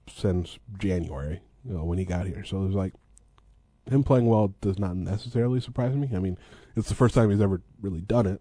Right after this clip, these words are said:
at the college level, but if they were high on him for ten months, it was like, well, must be something to it. Um, Jaden Epps is just, you know, it's a freshman. You never know,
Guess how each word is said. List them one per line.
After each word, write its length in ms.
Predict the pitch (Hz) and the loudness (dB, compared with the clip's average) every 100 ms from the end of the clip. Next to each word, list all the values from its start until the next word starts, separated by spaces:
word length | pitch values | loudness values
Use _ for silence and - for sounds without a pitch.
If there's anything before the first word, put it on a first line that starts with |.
| - | -6
at 80 | 95 | -8
the 80 | - | -6
college 280 | 90 85 | -6 -6
level, 300 | 92 85 92 | -6 -6 -6
but 240 | 90 85 82 - - _ _ _ - - _ _ | -6 -8 -8 -14 -20 _ _ _ -20 -20 _ _
if 60 | - | 4
they 100 | 120 | 8
were 80 | 113 | 8
high 160 | 117 | 8
on 160 | 113 110 | 8 6
him 300 | 101 101 - - | 4 0 -4 -6
for 240 | 95 95 87 _ _ _ _ - | -2 -2 -4 _ _ _ _ -2
ten 180 | 117 98 | 0 2
months, 300 | 101 95 - | 2 0 -2
it 40 | |
was 80 | 92 | -4
like, 200 | 92 - | -4 -2
well, 260 | 101 92 - - | -4 -4 -8 -8
must 200 | 95 - | -6 -4
be 60 | 92 | -4
something 280 | 90 87 | -6 -6
to 220 | 87 101 87 | -4 -2 -2
it. 100 | - - 85 | -8 -16 -6
Um, 320 | 90 90 95 - - - - | -4 -4 -6 -12 -20 -18 2
Jaden 240 | 143 143 | 4 4
Epps 240 | 147 - | 2 -2
is 80 | 101 | -6
just, 240 | 117 - - _ - | -6 -8 -14 _ -6
you 60 | 131 | -6
know, 20 | |
it's 100 | - | 0
a 20 | |
freshman. 320 | 123 131 80 | 2 2 -2
You 60 | 85 | 0
never 180 | 107 104 | 2 2
know, 220 | 98 | 0